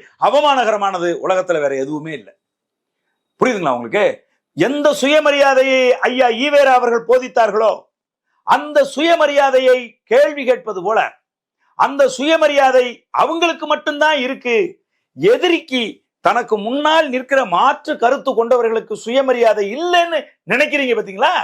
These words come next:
அதுதான், அங்கதான் பெரியாரியம் தோத்து போகுது. தனக்கு இருக்கிற சுயமரியாதை என் எதிரிக்கும் இருக்கு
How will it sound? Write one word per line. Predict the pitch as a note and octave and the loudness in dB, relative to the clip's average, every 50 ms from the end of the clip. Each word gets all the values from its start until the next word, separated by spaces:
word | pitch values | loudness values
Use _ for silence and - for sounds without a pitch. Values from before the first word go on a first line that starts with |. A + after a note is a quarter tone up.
| - _ _ _ _ _ _ - | -6 _ _ _ _ _ _ -4
அதுதான், | A#2 C3+ D3 D#3 F3+ F#3+ B3 D4 E4+ F#4+ F#4+ E4+ - - _ _ _ _ _ _ _ _ _ - | -2 -2 0 0 0 2 4 4 6 4 4 2 -2 -10 _ _ _ _ _ _ _ _ _ -4
அங்கதான் | E3 G#3+ A#3+ B3+ C4 C#4+ D#4 F4 E4+ - | -2 0 2 2 2 4 2 2 0 0
பெரியாரியம் | B3+ A#3+ B3 C4 C4 C4 B3 A#3 A3+ A3 A3+ A3 | 0 0 2 4 4 2 2 2 0 -2 -2 -2
தோத்து | G#3+ G#3 G3+ G3+ F3+ | -4 -4 -4 -4 -6
போகுது. | D#3 D#3+ D#3 D3 C#3 C#3 D3 D3 B2 G#2+ - _ _ _ _ _ _ _ _ _ _ _ _ _ _ - | -4 -6 -6 -6 -4 -2 -2 -2 -2 -4 -10 _ _ _ _ _ _ _ _ _ _ _ _ _ _ -2
தனக்கு | D3+ F3 A3 C4+ C4 C4+ C#4 | 0 0 0 0 -2 -2 -2
இருக்கிற | C#4 D4 - - F4 E4+ D#4 | -2 -2 -2 0 0 0 0
சுயமரியாதை | G#3+ A3+ C#4+ D4+ D4+ D4+ C#4+ C4 B3+ B3+ G#3 G#3 A3+ A3 A3 G#3 F3 - _ _ _ | 0 0 0 2 2 2 0 2 2 4 4 4 2 0 -2 -2 -6 -14 _ _ _
என் | - E3+ G#3 A3 A3 | -4 -4 -2 -2 0
எதிரிக்கும் | A3 A#3 C4 D#4 E4+ E4+ D#4 - - F4+ F4 | 0 0 2 2 0 0 -2 -2 -4 -4 -4
இருக்கு | E4 C4 C#4+ D#4+ C#4+ - - D#4 | -2 -2 -2 -2 -2 -4 -2 0